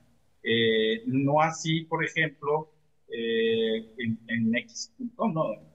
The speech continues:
ex Twitter, por decirlo, <laughs> donde a partir de la, eh, liberación pues se dispara, ¿no? Se disparan las, eh, publicaciones, los posts sobre este caso, y, y eso hace que vuelva, digamos, a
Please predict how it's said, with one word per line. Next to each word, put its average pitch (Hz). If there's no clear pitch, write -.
ex -
Twitter, 170
por 117
decirlo, 165
<laughs> 208
donde 139
a 123
partir 120
de 131
la, 139
eh, 117
liberación 143
pues 139
se 123
dispara, 110
¿no? 107
Se 113
disparan 120
las, -
eh, 110
publicaciones, 139
los 113
posts -
sobre 120
este 135
caso, 180
y, 123
y 123
eso 139
hace 151
que 139
vuelva, 135
digamos, 135
a 139